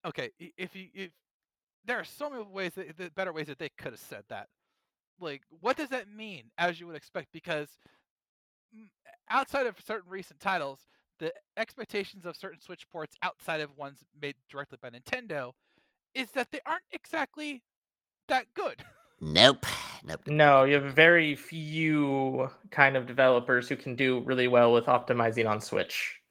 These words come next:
Speaker 1: Yeah.
Speaker 2: Mm.
Speaker 1: Now,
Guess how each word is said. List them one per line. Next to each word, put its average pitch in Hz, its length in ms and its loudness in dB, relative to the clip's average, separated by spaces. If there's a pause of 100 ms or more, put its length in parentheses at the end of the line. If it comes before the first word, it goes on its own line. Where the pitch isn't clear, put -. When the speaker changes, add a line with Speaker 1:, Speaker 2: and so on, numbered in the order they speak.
(120)
Speaker 1:
Yeah. 65 240 -6
Speaker 2:
Mm. 64 540 -10 (1300)
Speaker 1:
Now, 180 460 -2